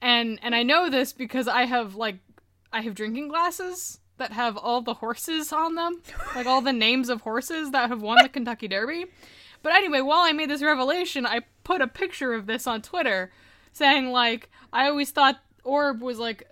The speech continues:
just, like, a really well, like, elaborate goof, but no, it's real." And, and then I just continue to remark on, like, other horse names. During no, during all of this, no one, like, brought up the thing, like, "Hey, why do you have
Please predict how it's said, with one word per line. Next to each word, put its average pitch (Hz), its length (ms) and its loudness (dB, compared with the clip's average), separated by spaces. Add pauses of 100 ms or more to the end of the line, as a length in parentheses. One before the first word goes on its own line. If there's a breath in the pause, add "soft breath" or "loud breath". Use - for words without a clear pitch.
(120)
just, 208 160 -12
like, 220 100 -10
a 214 60 -8
really 220 280 -6
well, 226 480 -2
like, 214 200 -4
elaborate 220 760 0
goof, 247 480 -4 (120)
but 214 180 -6
no, 277 240 2
it's 220 140 -6
real." 226 480 -4 (540 soft breath)
And, 233 680 0 (100)
and 233 180 -2
then 233 120 -2
I 214 100 0
just 214 160 -10
continue 208 400 -8
to 185 80 -8
remark 185 400 -2
on, 175 160 -4
like, 165 180 -6
other 208 300 0
horse 302 380 -6
names. 339 400 -6 (400 loud breath)
During 320 480 0
no, 403 280 6 (380)
during 381 480 -4
all 381 300 6
of 220 220 0
this, 196 440 0
no 269 340 2
one, 339 360 4
like, 240 340 -4
brought 240 320 6
up 247 140 0
the 202 180 -10
thing, 240 280 -4
like, 202 180 0
"Hey, 339 240 -4
why 226 240 -4
do 349 60 -4
you 415 120 -2
have 330 400 0